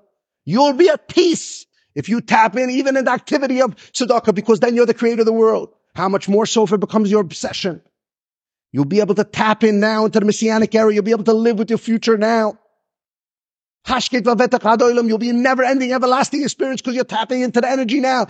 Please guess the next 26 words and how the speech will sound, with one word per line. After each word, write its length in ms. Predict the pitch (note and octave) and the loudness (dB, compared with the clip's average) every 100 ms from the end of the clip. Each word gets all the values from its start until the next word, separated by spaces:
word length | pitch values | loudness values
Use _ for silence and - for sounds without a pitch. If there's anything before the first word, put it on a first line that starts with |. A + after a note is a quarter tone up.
| - | -4
which 160 | A#3+ A3+ | 0 0
is 80 | A3+ | 0
the 80 | G#3+ | 0
creative 340 | B3+ B3+ B3+ | 0 0 0
energy. 300 | C4 C4+ B3+ | 0 -2 -2
God's 300 | G#3+ A#3+ - | 0 0 -2
creating 360 | - C4 B3+ A#3 | 0 0 0 0
you, 220 | C4+ C4 | 0 0
and 160 | G#3+ | 2
you're 100 | C#4 | 2
creating 440 | E4 - D4 C#4 A#3 | 0 -2 -4 -4 -4
someone 260 | A#3 A3 | -2 -2
else. 400 | F#3+ - - - _ _ _ _ _ _ _ _ _ _ _ _ _ _ | -4 -10 -18 -20 _ _ _ _ _ _ _ _ _ _ _ _ _ _
And 180 | - C3+ | -6 -2
now 260 | G#3 A#3+ A#3+ | 2 4 4
it 100 | A#3 | 2
is 220 | B3 G#3 | -2 0
when 100 | A3+ | 2
we 120 | A3+ | 0
choose 360 | C#3+ - A#3 G#3 | 0 0 0 2
life, 360 | A3 G#3 G#3 | 0 0 0
when 100 | G#3+ | 0
we 100 | G#3+ | 0
make 220 | G#3+ A#3 G#3 | 0 -2 -2
our 180 | G3+ | -4
stand. 640 | - - G#3 G#3 F#3+ - | -4 -4 -2 -2 -6 -12